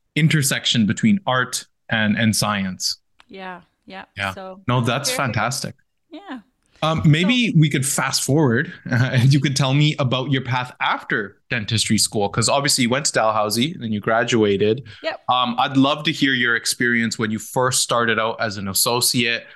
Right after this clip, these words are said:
Speaker 1: all the way up to maybe when you decided to start your own practice.
Speaker 2: Right. Okay. No problem. Um, so I graduated, of course, in two thousand one, and I began working. I, my, my license was within a month of graduation.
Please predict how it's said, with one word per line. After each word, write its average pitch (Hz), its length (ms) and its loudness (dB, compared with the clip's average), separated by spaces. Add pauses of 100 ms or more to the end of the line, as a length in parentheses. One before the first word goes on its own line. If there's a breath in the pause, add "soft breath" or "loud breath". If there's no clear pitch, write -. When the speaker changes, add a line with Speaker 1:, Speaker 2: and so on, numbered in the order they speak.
(140)
Speaker 1:
all 202 240 2
the 254 80 2
way 180 160 4
up 147 200 -4
to 143 100 2
maybe 131 260 2
when 120 320 0
you 120 140 2
decided 110 420 -2
to 107 60 -8
start 107 340 -2
your 107 80 -4
own 98 240 -6
practice. - 600 -4 (280)
Speaker 2:
Right. 220 300 -12 (100)
Okay. 254 280 -8
No 208 100 -12
problem. 196 560 -10
Um, 247 300 -2 (200 loud breath)
so 262 300 -2
I 247 160 -4
graduated, 247 720 -6
of 247 60 -12
course, 240 240 -12
in 220 60 -14
two 214 100 -16
thousand 196 420 -10
one, 285 300 -2
and 214 200 -10
I 208 60 -10
began 208 480 -12
working. 208 560 -12
I, 196 140 -12
my, 202 160 -14 (120)
my 202 140 -12
license 220 460 -12
was 202 480 -16
within 196 340 -16
a 196 60 -12
month 220 340 -8
of 202 80 -14
graduation. 208 760 -8